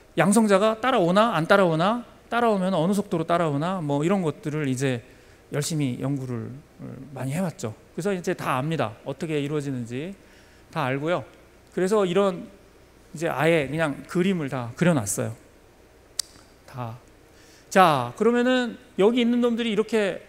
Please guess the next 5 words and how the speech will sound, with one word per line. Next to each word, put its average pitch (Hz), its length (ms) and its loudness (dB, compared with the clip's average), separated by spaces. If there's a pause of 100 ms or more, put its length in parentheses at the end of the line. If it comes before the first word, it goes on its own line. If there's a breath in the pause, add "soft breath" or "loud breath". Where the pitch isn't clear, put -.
(140)
됐는데요. 156 760 -2
한번 226 200 -6
볼까요? 202 560 -2 (100)
얘가 233 300 2
말이죠. 165 640 0